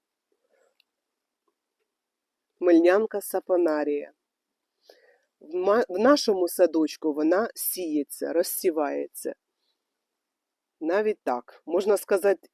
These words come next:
даже агресує. <laughs> Агресивна. Ну, в, в міру, в міру. Наступна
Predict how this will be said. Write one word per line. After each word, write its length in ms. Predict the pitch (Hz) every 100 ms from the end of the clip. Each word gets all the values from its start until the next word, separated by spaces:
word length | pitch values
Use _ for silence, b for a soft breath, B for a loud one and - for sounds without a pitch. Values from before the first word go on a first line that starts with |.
| 156
даже 420 | 151 202 202 214
агресує. 840 | 180 - 185 - - 147 139 - B B
<laughs> 200 | _ _
Агресивна. 880 | - - 185 - - 156 - 175 175 B B B B B
Ну, 120 | - 294
в, 120 | - - _ _ _ _ _ _ _
в 120 | 175
міру, 400 | 208 214 165 143
в 80 | 143
міру. 400 | 160 160 143 143 _ _ _ _ _ _ _ _ _ _ _ _ _ -
Наступна 880 | 180 175 - 175 180 - 233 254